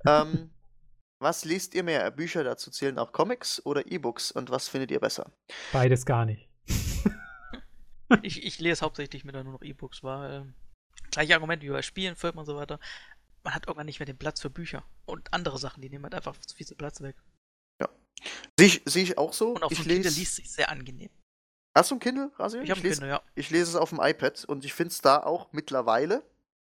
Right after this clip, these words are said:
Speaker 1: angenehm. Also es ist anstrengender als ein normales Buch. Ich, äh,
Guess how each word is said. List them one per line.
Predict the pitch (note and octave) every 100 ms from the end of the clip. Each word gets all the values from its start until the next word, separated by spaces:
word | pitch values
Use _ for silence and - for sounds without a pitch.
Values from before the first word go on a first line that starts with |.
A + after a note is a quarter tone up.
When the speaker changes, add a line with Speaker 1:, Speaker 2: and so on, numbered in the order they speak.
| _ _ _ _
Speaker 1:
angenehm. | - E3 C#3+ A2+ A2+ G#2+
Also | B2+ C#3
es | C#3
ist | E3 -
anstrengender | C#3+ F#3+ - F3+ F#3 F3
als | D#3 D3+
ein |
normales | C#3+ C3 D3+ F#3+
Buch. | - G#3+ - -
Ich, | C3+ - -
äh, | B2+ B2+ B2